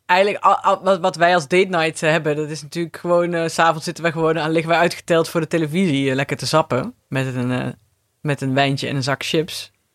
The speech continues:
Wat echt de beste avond is. Maar goed, maar uiteindelijk, het moest er eigenlijk op neerkomen dat ik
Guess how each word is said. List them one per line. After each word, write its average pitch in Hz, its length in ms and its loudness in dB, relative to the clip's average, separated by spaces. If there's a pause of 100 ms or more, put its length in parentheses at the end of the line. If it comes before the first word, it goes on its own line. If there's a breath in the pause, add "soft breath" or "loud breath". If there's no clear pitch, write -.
(360)
Wat 139 140 0
echt 147 140 0
de 147 60 -8
beste 135 300 0
avond 147 260 0
is. 151 120 -2 (420 loud breath)
Maar 220 160 2
goed, 285 240 2
maar 220 140 4
uiteindelijk, 233 400 2
het 226 60 0
moest 247 120 -4
er 262 60 -6
eigenlijk 240 120 -2
op 233 260 -2
neerkomen 240 240 2
dat 220 120 0
ik 226 80 -4